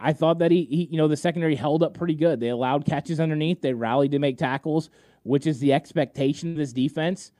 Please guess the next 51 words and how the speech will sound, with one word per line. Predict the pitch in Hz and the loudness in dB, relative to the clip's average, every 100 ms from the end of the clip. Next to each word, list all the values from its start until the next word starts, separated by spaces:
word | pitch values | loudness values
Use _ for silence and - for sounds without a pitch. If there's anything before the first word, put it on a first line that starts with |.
| _ _ _ - | _ _ _ -12
And | 113 | -8
so | 131 | -4
we'll | 156 170 | 0 0
see. | 175 196 180 | -2 -2 -2
But | 139 120 117 _ - | -2 -4 -6 _ -4
I | |
think | 135 175 | 0 2
right | 175 170 | 2 2
now | 165 | 0
Ambry's | 160 165 151 | 0 0 -2
a | 135 | -4
B. | 135 165 | -2 0
But | 170 151 | 0 0
if | 147 | 0
I | 160 | 0
watch | 151 151 160 | 2 2 0
film | - 160 214 220 | 2 4 4 2
and | 143 127 | -2 -6
I | 123 | -6
think | 143 170 | -4 -6
he's | 160 170 143 | -4 -6 -4
an | 131 | -2
A, | 143 170 | 0 0
I'll | 131 | 0
definitely | 143 131 143 156 | -2 -4 -4 -6
come | 131 135 131 | -4 -4 -2
on | 147 135 | -2 -4
and | 117 | -4
tell | 131 | -2
you | 139 | 0
guys, | 120 117 107 101 _ _ _ - | 0 -2 -4 -6 _ _ _ -2
yeah, | 131 117 | 0 0
Ambry | 127 135 | -2 -4
Thomas | 131 139 127 | -4 -4 -4
played | - 131 113 | -2 -2 -2
better, | 117 127 135 139 _ _ - | -4 -2 -2 -4 _ _ -6
uh, | 117 | -4
than | 131 131 123 | -2 -2 -4
it | 123 | -4
first | 139 - | -6 -4
initially | 131 135 139 117 | -6 -6 -4 -4
realized, | 110 139 143 139 139 | -2 0 2 2 0
or | 131 147 139 | 0 -2 -2
worse, | 120 196 - - | -2 -2 -4 -8
depending | 110 135 139 131 | -8 -6 -4 -4
on | 120 107 _ _ | -4 -8 _ _
what | 117 131 | -2 0
it | |
looks | 117 131 - | 0 -4 -4
like. | 104 98 | -6 -4
But, | 127 110 | -2 -2